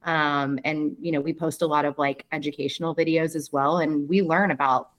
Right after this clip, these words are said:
the topics as we're creating the content. So, uh, it's fun and, and we like that side of it. I think that,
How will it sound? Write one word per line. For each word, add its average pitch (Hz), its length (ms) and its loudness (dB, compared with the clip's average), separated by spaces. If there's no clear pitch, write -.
the 151 100 -2
topics 147 480 -2
as 143 280 -2
we're 143 140 -4
creating 139 400 -2
the 120 80 -6
content. 135 560 -4
So, 151 460 0
uh, 165 140 2
it's 175 240 2
fun 170 420 2
and, 156 480 -2
and 160 180 -4
we 151 120 0
like 143 260 -4
that 147 200 0
side 156 200 -2
of 151 60 -6
it. 165 120 2
I 151 80 0
think 156 280 -6
that, 147 280 0